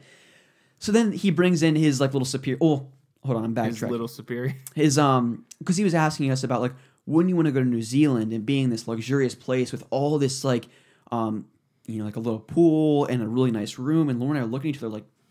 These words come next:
Speaker 1: "No, we wanna go to an old B and B breakfast place with an old couple that's been re-, renovating this place for forty years."
Speaker 2: Yeah,
Speaker 1: And
Speaker 2: preferably a hobbit hole, but
Speaker 1: Exactly.
Speaker 2: if that's not an option.
Speaker 1: And they, we said hobbit hole, and he's like, "They don't even have electricity there. Why would you wanna go there?"
Speaker 2: Uh,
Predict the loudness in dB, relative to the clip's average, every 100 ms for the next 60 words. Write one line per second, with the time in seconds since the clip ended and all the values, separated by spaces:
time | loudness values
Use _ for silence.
0 | _ -6 -2 0 2 2 2 2 2 0
1 | 2 2 2 0 -8 _ _ _ 0 0
2 | 4 4 6 4 -2 -2 0 0 0 0
3 | 0 -4 -2 -6 -4 -4 -4 -6 -6 -2
4 | -4 -4 -4 -4 -2 -4 -6 -12 -4 -2
5 | -2 -6 -4 0 0 0 -2 -4 -6 -6
6 | -6 -8 -8 -6 -4 -2 -2 -2 -6 -10
7 | _ _ -6 -6 -6 -4 -4 -2 -4 -4
8 | -4 -4 0 -2 -2 -8 -6 0 4 4
9 | 4 4 2 2 0 -2 -6 -6 -10 _
10 | -10 -6 -6 -8 -14 -14 0 2 2 2
11 | 0 0 -2 0 -2 -2 -2 -2 0 -4
12 | -2 -2 0 0 -2 -4 -6 -8 -6 -8
13 | -8 -6 -6 -4 -4 -4 -4 -4 -6 -8
14 | 2 4 4